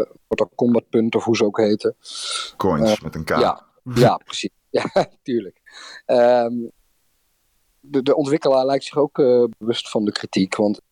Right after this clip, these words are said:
Speaker 1: eh, ik heb vanochtend ook gelezen of gelezen gezien op game punt N L, eh, dat, dat, dat ze iedereen met een patch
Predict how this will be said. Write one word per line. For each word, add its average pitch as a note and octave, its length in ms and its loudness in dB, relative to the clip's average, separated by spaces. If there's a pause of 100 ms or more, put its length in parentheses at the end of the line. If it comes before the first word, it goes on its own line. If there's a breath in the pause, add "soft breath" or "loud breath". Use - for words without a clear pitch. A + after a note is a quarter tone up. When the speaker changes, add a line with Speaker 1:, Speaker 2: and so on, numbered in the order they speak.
(120)
Speaker 1:
eh, A2 120 0
ik G2+ 100 -4
heb - 100 -4
vanochtend B2+ 340 -2
ook A#2+ 200 2
gelezen G#2 380 0
of - 60 -2
gelezen G#2 360 2
gezien - 280 -4 (1000)
op F#2 100 -18
game F#2 200 0
punt - 240 -4
N F2+ 60 0
L, E2 80 0 (520)
eh, F#2 220 0
dat, - 380 -4 (220)
dat, - 360 -4
dat - 220 -2
ze F#2+ 680 2 (340)
iedereen A2+ 380 2
met A2+ 140 0
een G#2+ 180 -6
patch - 500 0